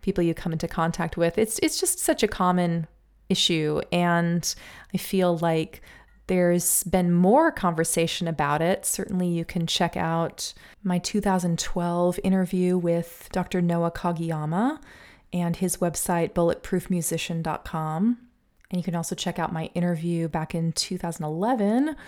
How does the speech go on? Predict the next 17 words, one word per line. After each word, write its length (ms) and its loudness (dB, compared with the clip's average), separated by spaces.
with 480 -2
Sam 400 0
Brown 460 2
on 240 -2
self-hypnosis 920 -2
for 180 -6
musicians. 1120 -2
And 120 2
there 120 4
are 20 4
a 60 4
lot 280 4
of 140 4
other 180 0
resources 540 -2
out 240 -2
there. 400 -2